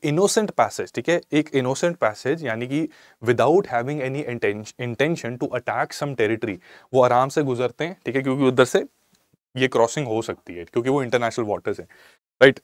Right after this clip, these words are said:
अब उसमें अगर कोई कन्फ्रंट करता है, कोई चैलेंज करता है, इसका मतलब वो अपनी टेरिटरी क्लेम कर रहा है,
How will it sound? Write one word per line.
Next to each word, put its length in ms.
अब 160
उसमें 340
अगर 240
कोई 200
कन्फ्रंट 440
करता 240
है, 40
कोई 120
चैलेंज 360
करता 260
है, 100
इसका 200
मतलब 280
वो 140
अपनी 180
टेरिटरी 360
क्लेम 300
कर 160
रहा 100
है, 80